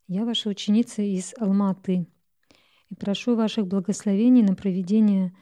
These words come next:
дхарма-встреч в нашем городе. После проведения Махашиваратри возник большой интерес у тех, кто был на празднике. Милостью Махадева — это было очень благостное особое событие, котор-, на которое пришло девяносто человек.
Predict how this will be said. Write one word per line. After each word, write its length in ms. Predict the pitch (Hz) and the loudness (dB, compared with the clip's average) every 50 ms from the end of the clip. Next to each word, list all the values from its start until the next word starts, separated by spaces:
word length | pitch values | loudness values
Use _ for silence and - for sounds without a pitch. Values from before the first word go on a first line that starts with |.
| _ _ _ | _ _ _
дхарма-встреч 800 | - - 214 202 190 190 185 180 - - - 220 254 - - 202 | -6 -2 -2 0 2 0 0 -2 -6 -6 -4 -4 -4 -2 -2 -2
в 40 | |
нашем 360 | 185 190 208 - - 208 180 160 | 0 0 0 -2 -4 -6 -6 -4
городе. 560 | 180 180 180 180 180 165 - - 170 165 - _ _ _ _ _ _ _ _ _ _ _ _ _ _ _ _ _ _ | -2 -4 -2 -2 -4 -6 -6 -6 -8 -8 -8 _ _ _ _ _ _ _ _ _ _ _ _ _ _ _ _ _ _
После 420 | - 202 185 - - - 202 196 | -6 -6 -6 -6 -6 -4 -4 -4
проведения 840 | 180 - - 208 208 196 196 175 202 214 214 208 202 202 202 208 247 - | -4 -4 -2 -2 0 0 0 2 2 4 4 4 4 2 2 0 -2 -2
Махашиваратри 1080 | 220 208 196 - 214 190 - - 196 190 190 190 233 247 254 247 - 208 185 180 175 - _ _ _ _ _ _ _ _ _ | -2 -2 -2 -2 -6 -6 -4 -4 -2 -2 0 0 -2 -2 -2 -4 -4 -4 -4 -4 -6 -10 _ _ _ _ _ _ _ _ _
возник 420 | 190 190 190 175 196 226 262 247 247 | -4 -4 -2 0 2 2 2 2 0
большой 340 | 233 202 180 - - 220 214 | -2 -4 -4 -2 0 2 2
интерес 400 | 208 202 - 202 202 202 - - | 2 2 0 0 0 -2 -2 -4
у 40 | 190 | -8
тех, 280 | - - - 226 226 | -6 -4 -2 -2 -2
кто 180 | - - - 196 | -4 -6 -8 -6
был 160 | 160 208 202 | -4 -2 0
на 140 | 202 202 208 | 0 0 0
празднике. 640 | - - 196 185 180 170 185 175 170 - _ - 180 | -2 -2 -2 -2 -2 -2 -4 -4 -6 -6 _ -6 -2
Милостью 540 | 180 190 196 196 190 190 185 - - 196 190 | 0 0 0 2 0 0 -2 -4 -4 -2 -2
Махадева — 640 | 190 175 - 202 175 180 226 240 240 220 196 180 - _ _ _ _ _ _ | -2 -2 -4 -6 -2 0 0 2 2 2 0 -2 -6 _ _ _ _ _ _
это 180 | - 185 - 196 | -8 -6 -4 -2
было 180 | 175 202 196 | 0 0 0
очень 260 | 214 233 220 - 214 185 | 0 0 0 -2 -4 -2
благостное 540 | - 202 202 185 202 190 - - 202 190 | -2 -2 -2 -2 -4 -4 -2 -2 0 0
особое 360 | 190 180 - - 190 175 196 190 | 0 -2 -4 -6 -4 -4 -4 -6
событие, 720 | - - 220 196 180 190 180 180 - - 185 170 165 - _ _ _ _ _ _ _ _ _ | -4 -4 -6 -4 -4 -4 -4 -4 -6 -6 -6 -6 -6 -8 _ _ _ _ _ _ _ _ _
котор-, 360 | - 190 - 214 196 190 226 | -16 -8 -2 -2 -2 0 0
на 140 | 220 196 196 | 0 0 0
которое 340 | - 208 - 214 196 196 190 | -2 -4 -2 -2 -2 -2 -2
пришло 340 | - 190 185 - - 240 | -4 -6 -8 -4 -4 -4
девяносто 440 | 214 196 185 196 196 208 196 - - | -2 -2 0 0 0 -2 -2 -6 -10
человек. 540 | - - - 202 196 185 170 170 165 - | -16 -8 -4 -4 -2 -2 -2 -4 -6 -8